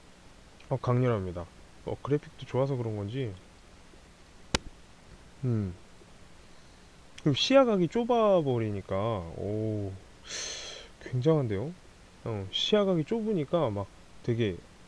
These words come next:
더 막 그 안 보이는 거에 대한 공포 있잖아요. 그런 느낌이라, 아, 이게 시야각을 조정할 수 있어서 만약에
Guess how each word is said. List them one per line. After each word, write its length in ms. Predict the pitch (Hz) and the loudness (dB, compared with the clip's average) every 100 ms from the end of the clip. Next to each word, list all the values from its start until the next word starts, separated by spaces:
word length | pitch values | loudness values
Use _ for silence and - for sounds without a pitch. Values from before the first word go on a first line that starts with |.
| - - - - - - - - - - - - - - - - | -20 -20 -20 -20 -20 -20 -20 -20 -20 -20 -20 -20 -20 -20 -18 -8
더 460 | - 120 120 110 | 2 4 4 4
막 220 | 101 95 101 - - - | 2 -4 -6 -16 -18 -8
그 320 | 101 87 - - | -6 -6 -4 4
안 280 | 131 165 | 6 6
보이는 460 | 165 202 180 156 135 | 6 4 4 2 0
거에 180 | 120 110 | 0 -2
대한 220 | 101 98 | -2 -6
공포 320 | - 107 104 | -4 -4 -4
있잖아요. 380 | 95 95 107 139 | -6 -4 -4 -4
그런 400 | - 143 151 143 | 4 6 6 6
느낌이라, 760 | 117 - 107 95 104 123 98 90 - - - - - - - - - - | 0 -4 -6 -4 0 0 0 -4 -12 -14 -12 -12 -14 -16 -16 -20 -20 -8
아, 160 | 98 95 | -4 -2
이게 160 | 98 147 | 0 0
시야각을 520 | - 226 233 220 180 | 0 0 0 0 -2
조정할 560 | - 127 160 160 165 180 | 0 2 4 4 2 0
수 140 | 135 | -2
있어서 360 | - 143 143 131 | -2 0 2 0
만약에 300 | 104 120 | 0 -2